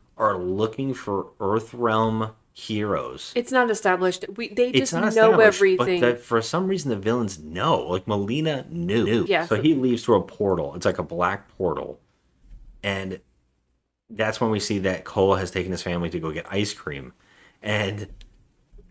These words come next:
Speaker 2: Well,
Speaker 1: it starts
Speaker 2: he's
Speaker 1: snowing.
Speaker 2: inside with his wife.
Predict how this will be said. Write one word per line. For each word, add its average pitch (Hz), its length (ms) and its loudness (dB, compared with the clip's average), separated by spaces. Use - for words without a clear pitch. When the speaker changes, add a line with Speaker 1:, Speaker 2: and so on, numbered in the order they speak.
Speaker 2:
Well, 214 300 2
Speaker 1:
it 220 40 2
starts 160 280 2
Speaker 2:
he's 254 120 0
Speaker 1:
snowing. 240 260 6
Speaker 2:
inside 240 640 2
with 202 300 0
his 202 240 0
wife. 202 360 2